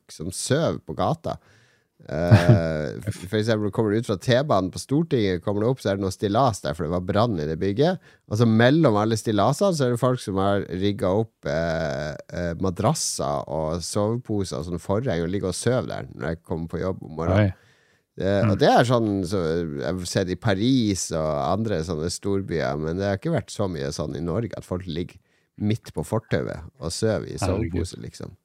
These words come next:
Speaker 1: Så
Speaker 2: Herregud.
Speaker 1: det, det er litt, eh, det er litt fattigdomssjokk akkurat
Speaker 2: Ja.
Speaker 1: nå.
Speaker 2: Men vet du hva jeg hørte fra en, en, eh, sånn her kommunetopp i dag? Eh, han hadde
Speaker 1: Per
Speaker 2: jo
Speaker 1: Willy?
Speaker 2: pratet med, med folk, ikke Per Willy.
Speaker 1: Nei.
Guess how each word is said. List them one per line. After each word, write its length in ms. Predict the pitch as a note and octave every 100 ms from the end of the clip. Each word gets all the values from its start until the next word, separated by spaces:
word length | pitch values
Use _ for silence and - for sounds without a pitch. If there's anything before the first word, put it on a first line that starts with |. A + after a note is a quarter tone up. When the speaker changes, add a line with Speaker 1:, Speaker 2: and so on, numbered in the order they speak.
| _ _ _ _ _ -
Speaker 1:
Så 80 | -
Speaker 2:
Herregud. 480 | F#2+ F#2+ E3 F2 -
Speaker 1:
det, 140 | B2
det 100 | A2
er 100 | D#2
litt, 280 | C#4+ - -
eh, 640 | G#2 G2 F#2 F2 E2+ F2 F#2 F#2 F2 F#2 G2
det 80 | E2+
er 80 | A2+
litt 100 | G#3+
fattigdomssjokk 1300 | - G#2+ - B2 A#2+ B2+ - - C#2 C3 - - -
akkurat 240 | A#1 C2 B1
Speaker 2:
Ja. 140 | G2
Speaker 1:
nå. 100 | A2+ - _ _ - _ _ -
Speaker 2:
Men 180 | A#2+ C#3+
vet 80 |
du 80 | B2+
hva 80 | D3
jeg 80 | A#2
hørte 160 | - A#2+
fra 200 | - F#2+ F#2
en, 160 | F2+ F#2
en, 220 | F#2 F#2 F2
eh, 240 | E2+ E2+ E2
sånn 100 | -
her 60 | G#2+
kommunetopp 840 | - A#2+ B2 C3 F3 - G3+ - -
i 60 | G#2+
dag? 300 | D#3 G#2+ G#2 -
Eh, 200 | A#2 A2 A2
han 100 | A2+
hadde 160 | A#2 A#2
Speaker 1:
Per 60 | G#2+
Speaker 2:
jo 40 |
Speaker 1:
Willy? 100 | A#2
Speaker 2:
pratet 460 | B2+ G#2+ - F2 F2+
med, 540 | G2 F#2 E2+ F2 F#2 F#2
med 400 | G2 G#2+ G#2+ F#2
folk, 380 | - D3+ D#3+ C#3
ikke 220 | B2+ -
Per 220 | - D#3 C3+
Willy. 220 | D3+ D#3+ - -
Speaker 1:
Nei. 400 | G2 - C#3 E3